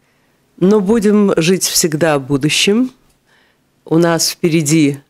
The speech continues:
вся жизнь перед нами. Сентябрь не за горами. Я очень надеюсь, что эта глупая пандемия, этот невоспитанный вирус утихомирится,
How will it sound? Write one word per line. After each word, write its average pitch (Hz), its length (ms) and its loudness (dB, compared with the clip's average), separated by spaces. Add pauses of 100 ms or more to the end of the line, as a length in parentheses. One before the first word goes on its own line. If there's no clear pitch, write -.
(220)
вся 151 240 0
жизнь 143 460 0 (160)
перед 185 220 0
нами. 190 380 0 (1080)
Сентябрь 175 720 0
не 160 160 2
за 147 140 2
горами. 147 640 -2 (300)
Я 165 140 0
очень 185 340 0
надеюсь, 165 520 2
что - 240 -4
эта 151 520 0 (240)
глупая 143 1040 0 (560)
пандемия, 160 800 2
этот - 480 -2 (400)
невоспитанный 165 760 0
вирус 147 580 0
утихомирится, - 1000 -8